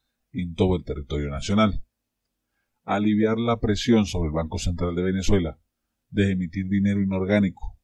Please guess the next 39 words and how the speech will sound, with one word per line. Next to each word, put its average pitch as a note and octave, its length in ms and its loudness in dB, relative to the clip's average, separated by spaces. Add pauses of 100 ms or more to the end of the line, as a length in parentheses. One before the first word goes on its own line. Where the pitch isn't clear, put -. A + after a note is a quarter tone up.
(160)
lo E2 160 -6
cual F2+ 240 0
ayudará G#2+ 680 4 (140)
a D#2+ 140 -8
desacelerar G2 960 0
la F2 120 -2
hiperinflación, F2+ 840 4 (500)
a G2 200 0
proteger F2 540 2
los F#2 180 2
pu-, F#2+ 340 8
eh, C#2+ 300 -8
los C#2+ 140 -8
presupuestos F2+ 640 -2
de F#2 80 -2
las F2+ 120 -2
familias G#2 460 2
y G#2 100 2
empresas G#2 560 6 (420)
y A#2 120 4
a G#2 100 4
las F#2 120 0
instituciones E2+ 600 -2
venezolanas. D2+ 640 -4 (1160)
Para F#2 220 6
garantizar F2+ 500 -2
el G#2 80 2
buen G#2+ 180 6
uso A#2+ 280 6
que E2+ 140 -10
se E2+ 140 -12
le D#2+ 120 -8
dará E2 320 -4
a - 20 -2
las F#2 140 -4
ganancias G2 520 0
que E2+ 120 -12
se D2+ 160 -8
generen F2 520 -2